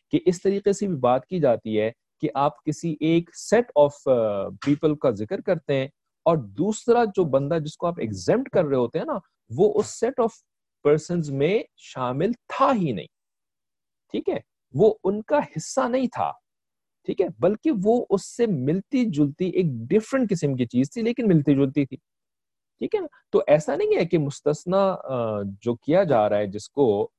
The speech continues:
उसका मुस्तस्ना मिन्हू से बिल्कुल कोई ताल्लुक नहीं है। ताल्लुक है, लेकिन उसका part नहीं है वो। ताल्लुक है, लेकिन part नहीं है। क्या मतलब? जैसे कि इब्लीस का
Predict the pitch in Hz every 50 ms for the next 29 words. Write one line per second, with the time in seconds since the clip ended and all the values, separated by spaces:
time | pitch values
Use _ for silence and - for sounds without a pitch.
0 | _ _ _ _ _ _ _ _ - 214 - - - _ - 226 233 240 226 220
1 | 175 165 - - - 175 175 175 - - 202 196 175 139 127 127 135 143 139 147
2 | 170 202 202 - - 226 175 120 - - - 254 294 302 _ - 330 311 311 254
3 | 208 180 - 143 127 120 113 113 - 104 95 85 76 _ _ _ _ _ _ _
4 | _ _ _ _ _ _ _ _ _ _ - 127 127 139 160 180 208 262 - -
5 | - - - - 277 339 320 143 - - _ _ _ _ _ _ _ _ _ _
6 | _ _ _ _ - 110 120 147 165 165 - 240 240 339 359 359 - _ _ _
7 | _ _ _ _ _ _ _ _ - 175 208 - - _ - 277 285 285 _ _
8 | - 165 190 214 285 302 - 208 170 147 127 117 101 80 69 - - - _ _
9 | _ _ _ _ _ _ _ _ _ _ _ _ _ - - - 151 180 214 262
10 | 330 320 - - 170 139 - - - 123 160 - 202 180 - - 143 139 139 131
11 | 127 _ - 101 90 82 80 - - - 190 208 214 202 190 - 175 156 165 _
12 | _ _ _ - 135 139 - 151 151 151 - 131 110 113 120 135 160 175 170 -
13 | - 127 147 240